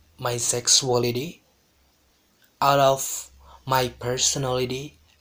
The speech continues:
outside the hotels. Because, because when I do my fucking job, I do my job wisely,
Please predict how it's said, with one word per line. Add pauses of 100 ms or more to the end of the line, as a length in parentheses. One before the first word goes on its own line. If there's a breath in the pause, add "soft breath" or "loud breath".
(160)
outside (400)
the
hotels. (3000)
Because, (800)
because
when
I
do (560 soft breath)
my
fucking
job, (400 soft breath)
I
do
my
job (1300)
wisely,